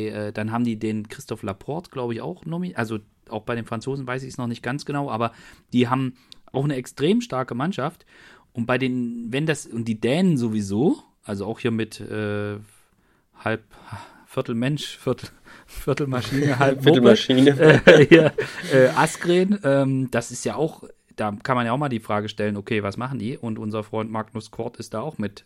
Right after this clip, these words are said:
Speaker 1: äh, am Start und mit Walgren, der jetzt plötzlich wieder eine Bombenform hat, wie wir in Italien gesehen haben, wo er mal kurz
Speaker 2: Mhm.
Speaker 1: Colbrelli abstellt, ja, im Sprint,
Speaker 2: Ja.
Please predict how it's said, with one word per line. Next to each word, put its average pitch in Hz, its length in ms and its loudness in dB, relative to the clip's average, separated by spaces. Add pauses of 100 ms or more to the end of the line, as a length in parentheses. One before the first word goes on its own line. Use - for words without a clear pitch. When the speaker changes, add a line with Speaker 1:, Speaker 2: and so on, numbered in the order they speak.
(120)
Speaker 1:
äh, 110 60 -8
am 98 300 -8
Start 101 340 -10
und 104 240 -6 (460)
mit 110 180 -6
Walgren, 117 600 2
der 107 180 0
jetzt 113 240 -2
plötzlich 123 360 -2
wieder 113 140 -2
eine 110 140 0
Bombenform 117 720 0
hat, 131 180 -4
wie 113 100 -2
wir 113 100 0
in 107 60 -2
Italien 107 540 -2
gesehen 117 320 -2
haben, 190 140 -2 (180)
wo 110 100 0
er 113 80 2
mal 110 120 2
kurz 101 360 0
Speaker 2:
Mhm. 98 60 0
Speaker 1:
Colbrelli 120 500 0
abstellt, 110 640 -4
ja, 113 260 -8
im 110 120 -4
Sprint, 123 380 -6 (100)
Speaker 2:
Ja. 110 120 0